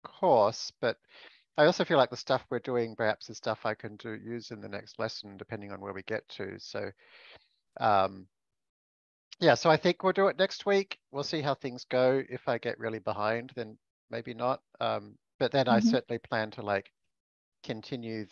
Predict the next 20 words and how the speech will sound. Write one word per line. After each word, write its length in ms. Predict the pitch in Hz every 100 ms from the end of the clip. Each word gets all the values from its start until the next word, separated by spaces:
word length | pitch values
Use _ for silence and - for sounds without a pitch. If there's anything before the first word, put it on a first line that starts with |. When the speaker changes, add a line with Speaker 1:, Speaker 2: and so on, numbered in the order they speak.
| _ -
Speaker 1:
the, 140 | 113 -
doing 200 | 110 104
them 120 | 101 -
after 600 | 107 107 - 95 92 - _ _ 107
the 60 |
last 320 | 101 90 - -
class, 540 | 98 - - - - _ _ _ _ _ _ _ -
you 80 | 117
Speaker 2:
Okay. 80 | 110
Speaker 1:
know, 240 | 92 98 _ _
until, 800 | 123 117 - 139 123 110 107 98 _ _ _ _ _ _ _ _ _ _ -
I 100 | 113
don't 120 | 98
know, 240 | 90 92 _ -
we 160 | 113
all 140 | 107 107
know 200 | 104 107
everything, 480 | 110 123 143 156 185 _
I 40 | 127
guess, 380 | 139 175 -